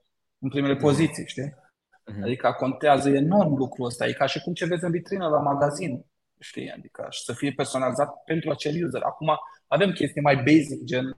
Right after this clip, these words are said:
Speaker 1: pe site, în care dacă avem un istoric că tu cumperi mărimea trei șapte, ai, voilà, atât cumperi, îți afișăm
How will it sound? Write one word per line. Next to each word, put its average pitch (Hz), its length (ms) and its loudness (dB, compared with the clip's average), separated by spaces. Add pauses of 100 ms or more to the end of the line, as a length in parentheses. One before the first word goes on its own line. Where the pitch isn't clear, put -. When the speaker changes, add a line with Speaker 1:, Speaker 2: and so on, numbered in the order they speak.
(120)
Speaker 1:
pe 127 80 -12
site, 156 520 0
în 147 100 -8
care 139 560 -2
dacă 131 260 -2 (460)
avem 139 280 0
un 147 80 0
istoric 147 320 0
că - 80 -12
tu 135 120 -6
cumperi 143 280 -4
mărimea 135 340 0
trei 127 220 -2
șapte, - 440 0 (440)
ai, 131 400 -12 (160)
voilà, 131 260 -4
atât 131 280 -4
cumperi, 165 460 -4 (280)
îți - 140 0
afișăm 196 720 4